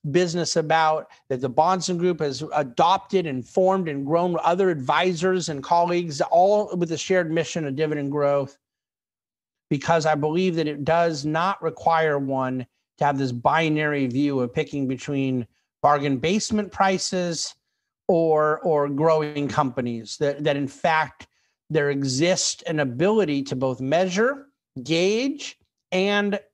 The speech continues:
benefit from, um, companies that are, are reasonably priced and, um, have the growth outlook one would want for the risk they take in an investment. Um, right now, we live in interesting times 'cause the most popular investments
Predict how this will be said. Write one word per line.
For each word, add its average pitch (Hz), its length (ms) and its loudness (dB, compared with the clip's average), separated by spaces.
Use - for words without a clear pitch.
benefit 202 760 2
from, 135 600 -2
um, 147 480 2
companies 165 580 -2
that 151 220 2
are, 147 360 4
are 143 280 2
reasonably 175 460 0
priced 143 760 -2
and, 147 400 0
um, 139 320 0
have 147 320 -2
the 135 80 -2
growth 151 280 0
outlook 139 380 -2
one 143 160 -2
would 135 160 -2
want 135 340 -2
for 135 440 -2
the 131 160 -2
risk 139 240 -4
they 131 80 -6
take 131 260 -6
in 127 80 -6
an 123 80 -4
investment. 127 560 -6
Um, 143 480 2
right 180 240 2
now, 185 200 2
we 170 200 0
live 170 180 0
in 160 80 -2
interesting 160 420 -4
times 127 500 -2
'cause 143 140 -4
the 139 60 -4
most 139 180 -4
popular 170 460 0
investments 165 720 -4